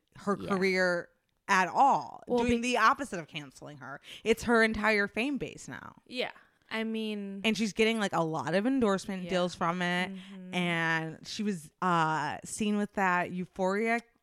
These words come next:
Speaker 1: guy.
Speaker 2: Euphoria again.
Speaker 1: The guy, yeah. Euphor-,
Speaker 2: Jacob
Speaker 1: yeah.
Speaker 2: Elordi.
Speaker 1: And that's the guy who plays
Speaker 2: Gordy.
Speaker 1: Nate, right?
Speaker 2: Yeah.
Speaker 1: Which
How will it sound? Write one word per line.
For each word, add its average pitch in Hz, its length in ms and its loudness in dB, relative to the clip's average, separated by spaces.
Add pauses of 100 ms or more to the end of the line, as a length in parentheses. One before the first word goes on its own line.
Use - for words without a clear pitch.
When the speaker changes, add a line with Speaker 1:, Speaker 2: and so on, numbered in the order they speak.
(120)
Speaker 1:
guy. 220 300 6
Speaker 2:
Euphoria 220 320 6
again. 202 600 0
Speaker 1:
The 208 100 0
guy, 185 160 2
yeah. 240 320 2
Euphor-, 220 60 4
Speaker 2:
Jacob 202 500 0
Speaker 1:
yeah. 233 400 4
Speaker 2:
Elordi. 196 680 -4
Speaker 1:
And 220 100 2
that's 208 180 2
the 247 60 -2
guy 220 140 4
who 220 60 2
plays 196 260 0
Speaker 2:
Gordy. 165 160 -2
Speaker 1:
Nate, 165 180 -4
right? 160 400 -2
Speaker 2:
Yeah. - 140 -8 (240)
Speaker 1:
Which 240 160 0